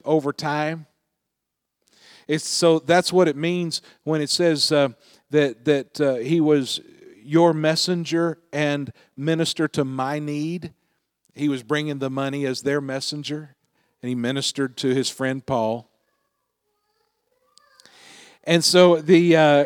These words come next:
the first word that comes to mind as we look at Paul's friendship with Epaphroditus is connection. Did you hear how he described his friend?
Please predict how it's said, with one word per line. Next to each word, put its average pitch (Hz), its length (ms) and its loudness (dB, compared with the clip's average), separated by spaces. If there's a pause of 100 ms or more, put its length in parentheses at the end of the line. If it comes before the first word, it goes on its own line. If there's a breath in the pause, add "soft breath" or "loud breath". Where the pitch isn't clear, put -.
the 160 400 -2
first 233 420 2
word 190 360 6
that - 180 0
comes 175 560 -2
to 165 160 -6
mind 151 500 -4
as 143 180 0
we 135 140 -2
look 160 320 2
at 135 260 -2
Paul's 165 440 2
friendship 151 640 -4
with 135 280 -2
Epaphroditus 131 1200 -6 (880 soft breath)
is 139 680 6 (320)
connection. 139 760 -6 (1400 soft breath)
Did 165 200 2
you 208 100 0
hear 262 240 0
how 226 200 0
he 202 120 4
described 165 640 0
his 170 200 -2
friend? 160 460 -4